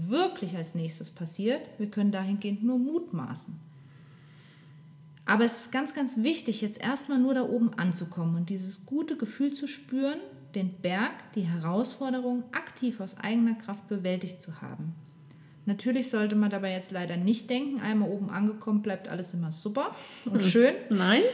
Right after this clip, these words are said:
Speaker 1: Leider nicht, nein. Es werden auch danach ganz bestimmt weitere Hügel, Täler, Graden, Riesenberge kommen.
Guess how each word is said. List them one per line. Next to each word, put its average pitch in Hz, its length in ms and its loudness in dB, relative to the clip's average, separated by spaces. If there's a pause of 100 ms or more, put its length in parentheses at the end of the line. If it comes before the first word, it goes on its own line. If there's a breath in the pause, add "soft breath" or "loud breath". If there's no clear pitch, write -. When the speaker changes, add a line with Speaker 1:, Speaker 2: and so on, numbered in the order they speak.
(340)
Speaker 1:
Leider 226 340 8
nicht, 208 360 12
nein. 190 320 4
Es - 140 -2
werden 220 240 10
auch 202 140 -2
danach 208 480 0
ganz 349 260 -6
bestimmt 226 500 0
weitere 185 480 -4
Hügel, 247 680 4 (260)
Täler, 226 440 2
Graden, 208 760 2 (100)
Riesenberge 220 840 4
kommen. 160 440 0